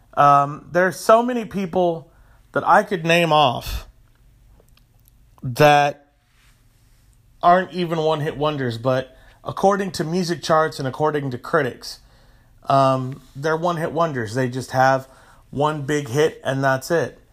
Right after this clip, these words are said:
Um, Dead or Alive, which is a pop group,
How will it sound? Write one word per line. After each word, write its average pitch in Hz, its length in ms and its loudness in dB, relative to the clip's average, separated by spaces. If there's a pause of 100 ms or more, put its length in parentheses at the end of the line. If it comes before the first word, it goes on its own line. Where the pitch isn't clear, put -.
(520)
Um, 131 600 -2 (2250)
Dead 202 200 6
or 233 120 2
Alive, 196 760 0 (540)
which 151 260 -4
is 151 320 0
a 139 80 0
pop 151 400 2
group, 143 380 -4